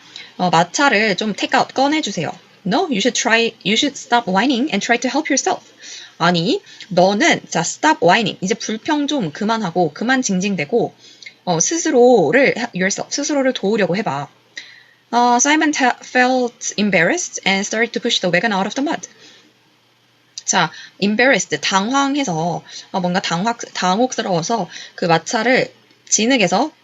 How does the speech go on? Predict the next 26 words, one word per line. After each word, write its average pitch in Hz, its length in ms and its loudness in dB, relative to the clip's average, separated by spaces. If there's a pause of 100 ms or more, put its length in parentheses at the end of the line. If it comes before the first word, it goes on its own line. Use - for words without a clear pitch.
push - 280 0
out, - 200 0 (280)
자, 165 120 0
밀어서 226 540 2
꺼내려고 240 760 2
시작했대요. - 920 -2
꺼내려고 233 420 0
했대요. - 300 -4 (400)
The 196 100 2
wagon 269 220 2
was 208 220 -2
out 190 180 2
from 226 180 -4
the 240 80 -2
mud. 254 320 -4
그랬더니 254 420 0 (140)
진흙에서 214 340 0
정말 190 340 -2
나왔네요. 170 460 0 (300)
Simon 311 260 0
learned 226 320 2
that 190 160 2
God 180 220 0
only 226 220 -2
helps - 420 -4
those 226 320 0